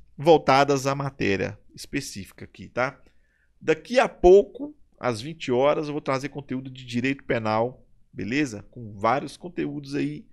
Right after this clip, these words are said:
quem sabe resolver algumas questões também. Vamos lá, porque o tempo, né, é nosso aliado, mas ele corre, ele não espera.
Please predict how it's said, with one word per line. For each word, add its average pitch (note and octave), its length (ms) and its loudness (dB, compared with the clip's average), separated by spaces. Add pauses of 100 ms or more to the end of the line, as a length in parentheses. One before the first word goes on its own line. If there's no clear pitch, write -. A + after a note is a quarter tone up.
(160)
quem F3 120 -8
sabe C#3+ 300 -2
resolver C3 320 -6
algumas B2+ 240 -10
questões A#2 400 -12
também. G2+ 400 -10 (460)
Vamos G3+ 400 0
lá, E3 340 4 (220)
porque - 240 -4
o E3 80 -2
tempo, D#3+ 420 -10 (380)
né, A#2+ 220 -10
é - 100 -6
nosso C#3+ 320 -2
aliado, C3 420 4
mas C3 180 -6
ele C#3 180 -6
corre, A2 560 -2 (440)
ele A#2 200 -4
não B2+ 160 -8
espera. - 500 -8